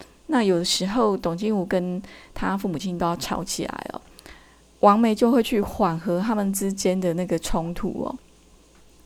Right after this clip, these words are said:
后来他在发现董金湖跟刘导他们之间的特别关系以后，他展现出来的那种大的度量跟包容哦，我觉得世界上大概没有几个人做得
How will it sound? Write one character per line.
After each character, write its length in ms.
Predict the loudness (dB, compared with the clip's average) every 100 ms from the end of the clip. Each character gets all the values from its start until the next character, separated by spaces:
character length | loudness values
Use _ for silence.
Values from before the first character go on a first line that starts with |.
| -20 0
后 180 | 6 8
来 80 | 10
他 120 | 8
在 140 | 6
发 220 | 6 6 4
现 300 | 4 2 2
董 180 | -2
金 180 | 0 2
湖 100 | 2
跟 220 | 2 2
刘 200 | 2 2
导 200 | 2 0
他 220 | 0 -2 -2
们 280 | -2 -4 -4
之 200 | -4 -2
间 520 | 0 0 0 -4 -2
的 300 | 0 2 2
特 180 | 2 2
别 140 | 2
关 200 | 0 -2
系 240 | -2 -4 -4
以 120 | -4
后， 260 | 0 -2 -2 -12 -20 -20 -20 -18
他 240 | -6 -2 -2 -2
展 260 | 0 0 0
现 320 | 0 0 0
出 240 | -2 0
来 180 | 0 0
的 180 | 0 -2
那 200 | -2 -4
种 260 | -4 -4 -4 -6 -8 -10 -16 0
大 320 | 2 2 -2 -2
的 220 | -4 -4 2
度 280 | 4 4 2
量 260 | -2 -4
跟 280 | -2 -2 -2 -6
包 240 | -2 -2 -2
容 80 | -6 -8
哦， 80 | -10 -14 -20 -20 -20 -20 -6
我 100 | -4
觉 240 | 2 2
得 160 | 4 2
世 160 | 0
界 160 | 2 2
上 240 | 4 2
大 140 | 2 2
概 180 | 2
没 120 | 0 -2
有 180 | -2
几 160 | -4 -8
个 120 | -4 -2
人 240 | -2 -4
做 240 | -2 -2
得 100 | 0